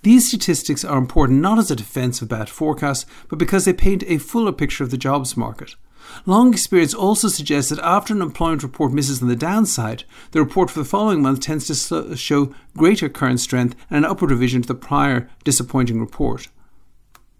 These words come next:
All of that being said, recent data also suggests that employment growth is being impeded by a lack of labour supply. The job openings rate,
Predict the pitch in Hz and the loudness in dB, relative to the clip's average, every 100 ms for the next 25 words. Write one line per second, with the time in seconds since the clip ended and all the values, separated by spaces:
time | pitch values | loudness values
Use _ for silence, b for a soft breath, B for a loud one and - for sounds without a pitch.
0 | _ B B 226 247 233 196 180 151 135 | _ B B 4 6 6 2 2 0 2
1 | 156 139 131 156 185 175 147 135 147 175 | 2 2 4 2 2 2 2 0 -2 0
2 | 180 208 180 - 113 120 123 - 120 123 | 2 2 0 -2 -4 -6 -12 -8 -2 -2
3 | - 160 165 147 143 131 127 143 165 185 | 0 0 0 0 0 0 -2 -2 0 -4
4 | - 226 226 113 - b b - 147 139 | 0 0 2 0 -6 b b -4 -2 0
5 | 139 139 127 131 131 127 127 151 147 123 | 0 -2 -2 -2 -2 -4 -6 -4 -2 -4
6 | - b b b b b _ _ - _ | -10 b b b b b _ _ -20 _
7 | _ _ B B 196 - 240 277 277 196 | _ _ B B 0 4 6 6 4 2
8 | 196 151 117 - - - | 4 0 0 -4 -12 -14